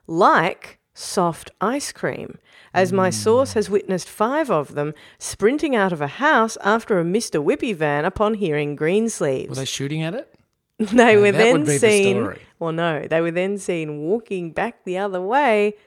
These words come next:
Speaker 1: soft serves in hand.
Speaker 2: Jeez, we've been sweating very hard to run with all that gold.
Speaker 1: "Ice cream is the great social leveller.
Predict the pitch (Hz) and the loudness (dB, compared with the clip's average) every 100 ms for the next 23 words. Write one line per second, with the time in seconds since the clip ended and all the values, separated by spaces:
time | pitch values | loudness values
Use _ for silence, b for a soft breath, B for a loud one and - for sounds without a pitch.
0 | b b - - 147 - - 139 135 131 | b b -8 -2 -2 -4 -10 -8 -8 -8
1 | 131 127 131 165 160 143 160 143 - 131 | -10 -10 -6 -4 -2 -4 -10 -16 -20 -20
2 | 131 135 160 151 - 143 139 185 143 170 | -14 -10 -8 -8 -4 -4 -4 -6 -6 -10
3 | - 120 120 135 131 117 107 - 107 107 | -10 -10 -6 -6 -6 -8 -12 -12 -10 -8
4 | 101 - - _ - 196 202 - - 196 | -8 -12 -18 _ -2 0 0 -2 -2 0
5 | 185 185 - 180 170 156 160 156 151 - | 0 -2 -2 -2 -2 -4 -10 -4 -6 -4
6 | - 147 - 143 139 131 - - 147 | -8 -10 -8 -8 -6 -8 -12 -16 -18